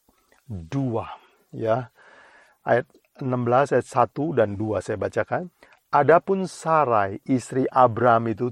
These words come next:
tidak beranak. Ia mempunyai seorang hamba perempuan, seorang Mesir. Hagar namanya." Ayat dua, "Berkatalah Sarai kepada Abraham,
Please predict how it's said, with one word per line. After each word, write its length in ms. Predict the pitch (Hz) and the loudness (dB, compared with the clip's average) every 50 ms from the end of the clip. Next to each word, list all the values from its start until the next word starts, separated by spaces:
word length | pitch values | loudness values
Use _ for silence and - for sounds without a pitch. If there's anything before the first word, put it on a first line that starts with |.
| - | -8
tidak 480 | _ - 160 165 170 160 180 180 175 160 | _ -6 -6 -4 -4 0 0 0 0 0
beranak. 480 | 160 180 190 196 196 180 151 127 110 - - | 0 0 0 0 0 0 -2 -2 -2 -4 -6
Ia 240 | 131 127 120 123 117 | -4 2 2 4 4
mempunyai 520 | 117 117 117 117 107 117 117 113 113 110 | 2 0 -2 -4 -4 -6 -6 -4 -6 -6
seorang 360 | - - 117 110 104 104 104 98 | -2 0 0 2 2 2 0 -2
hamba 520 | 92 104 107 117 139 156 160 160 165 170 175 | 2 4 4 4 4 0 -2 0 0 0 0
perempuan, 720 | 156 170 170 170 160 131 117 110 104 110 110 113 123 120 | 0 -4 -4 -4 -6 -6 -6 -6 -4 -4 -4 -4 -6 -8
seorang 520 | - - - - 117 113 113 110 110 110 113 | -6 -4 -2 2 2 4 2 2 0 -2 -6
Mesir. 480 | 117 113 - - 151 160 151 131 104 90 - _ _ _ _ _ _ _ _ _ _ _ _ _ _ _ _ - - - - - - - - _ - - - | -8 -8 -8 -6 -2 0 0 0 0 -2 -10 _ _ _ _ _ _ _ _ _ _ _ _ _ _ _ _ -20 -20 -20 -20 -20 -20 -20 -16 _ -2 2 4
Hagar 400 | 170 151 117 123 120 113 110 104 | 4 4 6 6 4 4 2 0
namanya." 480 | 104 98 95 92 95 101 95 95 - _ _ _ _ _ _ _ _ _ - | -2 -4 -4 -4 -6 -8 -10 -12 -14 _ _ _ _ _ _ _ _ _ -10
Ayat 240 | 117 123 113 104 107 | -10 -10 -8 -8 -6
dua, 400 | 117 120 120 123 135 170 185 - - - _ _ _ _ | 0 4 6 8 8 6 4 0 -6 -18 _ _ _ _
"Berkatalah 720 | 120 127 123 123 113 - 123 113 - - 113 107 101 98 | 2 2 2 2 2 0 -2 -2 0 0 0 0 0 -2
Sarai 560 | - - 110 104 104 107 107 107 110 110 110 - | 0 0 0 0 2 2 2 2 2 0 -2 -2
kepada 320 | 117 104 107 110 113 120 | -2 -2 0 0 0 2
Abraham, 800 | - 117 113 113 101 - 117 117 117 117 113 113 107 98 95 - | 4 2 2 2 -2 -4 -4 -2 0 0 0 0 -2 -4 -8 -12